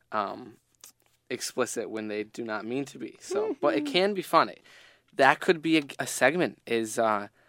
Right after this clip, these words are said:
Speaker 1: I give you a player and we switch names and we try to make maybe, like, new players. That
Speaker 2: My
Speaker 1: could be
Speaker 2: favorite wide receiver in the Buffalo Bills is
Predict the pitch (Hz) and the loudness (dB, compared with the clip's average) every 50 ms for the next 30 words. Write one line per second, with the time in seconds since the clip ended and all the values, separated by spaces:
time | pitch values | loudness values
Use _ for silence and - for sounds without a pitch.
0 | _ _ _ - 123 120 127 131 127 131 131 123 113 - - 139 120 120 120 123 | _ _ _ -6 -4 0 0 0 2 2 0 0 -2 -2 0 0 2 4 4 2
1 | 123 117 117 113 113 107 - - - 120 110 - - 110 110 110 131 135 120 113 | 2 0 -2 -6 -6 -8 -8 -8 -6 -6 -6 -6 -6 -6 -4 -4 -4 -6 -6 -8
2 | 113 113 107 - 117 113 107 104 101 - _ - _ 196 107 107 - - _ _ | -10 -10 -8 -4 -2 -2 -2 -2 -6 -8 _ -20 _ -10 -8 -8 -10 -14 _ _
3 | 202 214 202 208 202 196 196 - - 110 113 113 107 - - 110 113 113 98 - | -10 -8 -8 -8 -8 -10 -10 -12 -10 -8 -8 -8 -10 -6 -4 -2 -2 -2 -2 -4
4 | - - - - - 110 113 117 120 120 123 135 127 120 127 120 120 127 127 123 | -10 -16 -14 -8 -6 -4 -4 -4 -4 -4 -2 -2 -2 -2 -4 -2 -2 -2 -2 -2
5 | 123 117 - 139 131 127 127 123 120 120 117 - - 120 113 127 123 127 127 120 | -2 -4 -4 -4 -4 -4 -4 -4 -4 -4 -4 -4 -6 -8 -4 -2 -2 -2 -2 -4
6 | 113 110 107 110 110 - - | -6 -10 -10 -10 -12 -14 -16